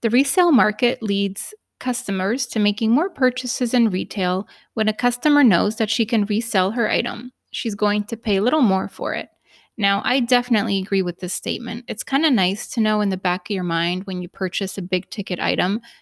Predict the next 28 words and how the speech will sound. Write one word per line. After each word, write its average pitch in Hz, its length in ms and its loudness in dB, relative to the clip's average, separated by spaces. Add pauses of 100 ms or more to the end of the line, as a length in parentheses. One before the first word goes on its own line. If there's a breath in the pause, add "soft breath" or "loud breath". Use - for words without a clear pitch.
(140)
that - 120 -6
you 202 120 0
do 208 180 2
have 226 180 2
a 202 60 -2
chance 175 500 -2
of 185 200 -6
recouping 185 720 -2
some 277 260 4
of 220 100 4
your 175 140 0
money 165 240 -2
back 175 480 -4
if - 400 -4
the - 120 -2
item 190 280 2
doesn't - 320 -4
work 254 420 2
or 294 80 2
you 277 140 2
just 233 240 -2
get 208 160 -2
tired 180 340 0
of 170 160 -4
it 180 80 -4
after 180 380 -4
a 170 40 -4
while. - 400 -4